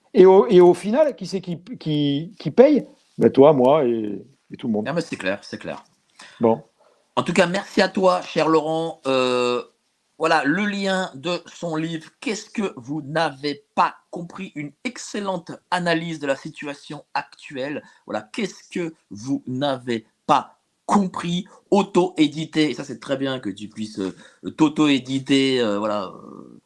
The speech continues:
Speaker 2: euh, ça montre aussi, ça montre aussi une forme d'indépendance. Merci à vous, vous étiez,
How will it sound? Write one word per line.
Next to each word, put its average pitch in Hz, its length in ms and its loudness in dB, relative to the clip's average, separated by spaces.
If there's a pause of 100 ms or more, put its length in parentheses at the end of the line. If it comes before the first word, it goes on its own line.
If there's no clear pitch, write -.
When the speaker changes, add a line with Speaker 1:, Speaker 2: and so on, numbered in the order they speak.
(520)
Speaker 2:
euh, 65 140 -8
ça 117 100 -10
montre 135 240 -2
aussi, 139 220 -6
ça 131 100 0
montre 139 220 -4
aussi 143 140 -6
une 131 60 -8
forme 120 300 0
d'indépendance. 147 920 0 (280)
Merci 196 460 0
à 185 60 4
vous, 190 160 -4
vous 170 60 -4
étiez, 147 280 -8